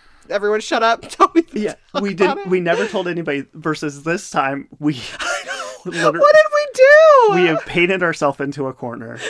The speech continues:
Speaker 1: <laughs>
Speaker 2: Thank God we've recorded this first episode right now, 'cause
Speaker 1: I know.
Speaker 2: yeah, people are too excited.
Speaker 1: I know, but it's just so funny because now we literally can't back. If we fight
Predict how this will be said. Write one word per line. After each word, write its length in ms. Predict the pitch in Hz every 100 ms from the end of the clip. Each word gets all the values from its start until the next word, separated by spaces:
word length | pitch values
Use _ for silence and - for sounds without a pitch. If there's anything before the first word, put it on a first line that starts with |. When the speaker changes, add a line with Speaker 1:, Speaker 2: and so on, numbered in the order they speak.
| -
Speaker 1:
<laughs> 180 | - - - 415 - _ - _ - -
Speaker 2:
Thank 240 | 220 254 190
God 240 | 175 185
we've 180 | 180 175
recorded 400 | 160 160 151 143
this 160 | 151
first 220 | - 139 131
episode 420 | 131 147 131 135
right 180 | 139 139
now, 200 | 139 151
'cause 380 | 151 147 254
Speaker 1:
I 20 | 240
know. 560 | 240 240 233 226 226
Speaker 2:
yeah, 160 | 180 151
people 360 | 147 190 202 208
are 160 | 180
too 400 | - - - 156
excited. 760 | 196 - 226 220 233 254 233 - _ -
Speaker 1:
I 120 | 202
know, 220 | 208 196
but 120 | 202 220
it's 100 | 214
just 160 | 247
so 160 | - 214
funny 260 | 202 196 196
because 300 | 190 233 196
now 160 | 185 180
we 140 | 196
literally 520 | 185 180 196 196 202 202
can't 340 | - 175 -
back. 160 | 170 -
If 180 | 208 247
we 140 | 247
fight 460 | - 185 214 311